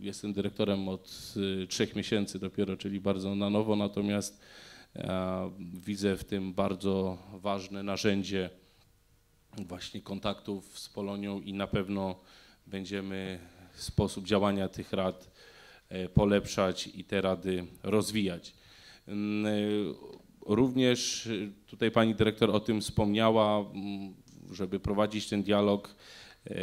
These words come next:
istnieje ten zespół zadaniowy do spraw wykorzystania potencjału Polonii i Polaków za granicą w promocji Polski. On działa w ramach międzyresortowego zespołu do spraw promocji Polski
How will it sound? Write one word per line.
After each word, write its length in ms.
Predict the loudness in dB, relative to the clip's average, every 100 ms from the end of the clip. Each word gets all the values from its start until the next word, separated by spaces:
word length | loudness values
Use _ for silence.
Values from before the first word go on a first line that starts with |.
| -2 -2 -6 -6
istnieje 340 | -6 -2 0 2
ten 180 | 0
zespół 360 | 2 2 4 2
zadaniowy 480 | 4 4 2 2 2
do 120 | 0
spraw 260 | 0 0 2
wykorzystania 640 | 0 -2 -4 0 0 0
potencjału 540 | 0 -2 0 0 0 2
Polonii 360 | 4 4 2
i 40 | 2
Polaków 380 | 2 2 0
za 100 | -2
granicą 360 | 0 0 0 -2
w 60 | -2
promocji 420 | 0 0 -2 2
Polski. 460 | 4 4 2 -4
On 100 | -4
działa 300 | 0 0 0
w 220 | -2 -6 -4
ramach 340 | -2 -2 -2
międzyresortowego 880 | -2 -2 -2 -2 -4 -4 -4 -2 -4
zespołu 400 | -6 -4 -4 -2
do 100 | -4
spraw 280 | -4 -8
promocji 420 | -4 -2 -2 -4 -2
Polski 480 | 0 0 -4 -8